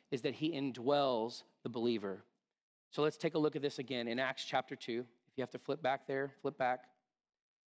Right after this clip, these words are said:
When the day of Pentecost arrived, they were all together in one place, and suddenly there came from heaven a sound like a mighty rushing wind, and it filled the entire house where they were sitting, and divided tongues as a fire appeared to them and rested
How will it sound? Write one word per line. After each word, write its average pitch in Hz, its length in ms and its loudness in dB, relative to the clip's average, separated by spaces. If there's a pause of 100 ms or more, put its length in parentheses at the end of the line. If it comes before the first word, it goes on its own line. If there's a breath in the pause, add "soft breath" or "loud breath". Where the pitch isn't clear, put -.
(140)
When 165 140 4
the 160 60 4
day 160 220 6
of 180 160 0
Pentecost 175 540 2
arrived, 151 360 6
they 147 120 6
were 139 100 6
all 147 160 6
together 151 380 2
in 147 60 4
one 143 140 2
place, 117 320 -4
and 131 80 -6
suddenly 170 560 2
there 165 160 2
came 165 280 -2
from 175 160 0
heaven 143 240 2
a - 20 -6
sound 160 480 2
like 151 140 2
a 143 60 -2
mighty 139 420 2
rushing 143 480 0
wind, 127 280 -2 (280 loud breath)
and 135 100 0
it - 100 -4 (200)
filled 185 480 6 (260 loud breath)
the 147 80 4
entire 165 440 2
house 147 340 2
where 160 80 2
they 151 80 4
were 160 100 0
sitting, 123 440 -2 (260 loud breath)
and 139 120 0
divided 147 640 2
tongues 175 400 0
as 156 140 2
a 151 60 -2
fire 147 380 2
appeared 151 400 -2
to 170 100 -8
them 160 180 2
and 147 140 2
rested 147 440 2